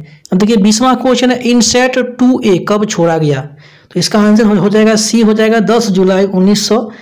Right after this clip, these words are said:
बिरानवे में। और अगर बात करें इनसैट टू ए के बारे में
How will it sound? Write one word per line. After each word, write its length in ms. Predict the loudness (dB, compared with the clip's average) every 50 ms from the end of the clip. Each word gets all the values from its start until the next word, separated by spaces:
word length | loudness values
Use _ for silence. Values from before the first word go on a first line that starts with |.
| -20 -20 _ _ -2
बिरानवे 480 | 0 0 0 2 0 0 2 2 2 2
में। 120 | 2 2
और 200 | 2 0 0 0
अगर 220 | 0 0 0 0 0
बात 360 | 0 0 0 -2 -2 -2 -2
करें 180 | 0 0 0 0
इनसैट 640 | 0 0 0 0 2 2 0 -2 -2 -2 -6 -6 -4
टू 120 | -2 0 2
ए 120 | 2 0
के 160 | 0 0 -2
बारे 360 | -2 0 0 0 2 2 2
में 300 | 2 0 0 -2 -4 -10